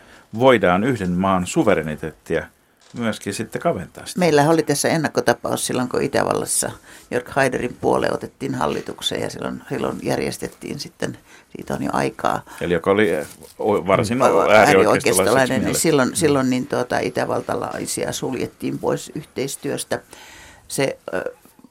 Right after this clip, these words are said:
Speaker 2: sitten, sitten kyllä aika pian, pian se peruttiin. Mutta tästä Kreikasta, niin tämähän on todella sillä tavalla mielenkiintoinen, ihan niin kuin soittaja sanoi, että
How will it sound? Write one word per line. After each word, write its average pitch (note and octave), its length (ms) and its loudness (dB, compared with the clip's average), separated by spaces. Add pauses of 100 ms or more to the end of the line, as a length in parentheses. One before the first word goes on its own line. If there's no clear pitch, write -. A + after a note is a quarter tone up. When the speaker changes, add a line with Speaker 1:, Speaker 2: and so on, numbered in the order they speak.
(260)
Speaker 2:
sitten, A2 600 -2
sitten C3 360 -4
kyllä B2+ 400 -2
aika C3+ 220 -2
pian, C#3 340 -2 (100)
pian D3 260 -2
se C3 80 -8
peruttiin. C3 760 -2 (280)
Mutta - 120 -10
tästä - 180 -4
Kreikasta, D#3+ 520 2
niin C#3 100 -4
tämähän C3 260 0
on D3 80 -4
todella C#3 320 0
sillä B2 240 -6
tavalla - 440 -4 (300)
mielenkiintoinen, B2+ 920 -2
ihan A#2+ 260 -6
niin G#2+ 100 -6
kuin - 120 -10
soittaja C3 500 -4
sanoi, C3 360 -4
että - 160 -14